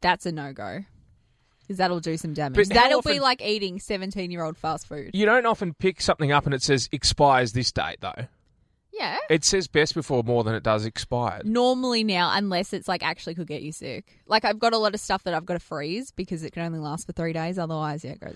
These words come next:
Speaker 1: a bit off.
Speaker 2: But wh-, I don't understand. Why is it if you freeze something, it makes the life of it longer?
Speaker 1: Because you're preserving it. So it can't, it can't go off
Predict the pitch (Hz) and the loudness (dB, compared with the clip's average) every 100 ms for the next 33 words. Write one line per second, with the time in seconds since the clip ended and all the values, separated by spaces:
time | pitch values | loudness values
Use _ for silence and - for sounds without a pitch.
0 | - - - - 240 190 - - - - | -16 -16 -16 0 0 0 -10 -12 -6 -2
1 | 226 262 254 175 175 127 120 135 190 214 | 0 0 0 2 2 0 0 2 2 2
2 | 151 147 135 123 - 123 123 123 139 - | -2 -4 -6 -8 -6 -2 0 0 -4 -6
3 | 104 - 120 - _ - 123 120 - 123 | -8 -6 -8 -8 _ -8 -2 -2 -2 -4
4 | 117 107 113 120 107 101 107 117 104 285 | 0 2 2 -2 -6 -2 -2 0 -2 -2
5 | 262 285 277 240 277 320 202 147 196 _ | -2 -2 -2 0 0 0 -4 -6 -12 _
6 | _ 214 240 220 262 233 220 - 214 - | _ -2 0 0 0 0 -2 -6 -6 -2
7 | 240 220 220 180 196 202 143 - | 0 0 0 2 4 4 0 -6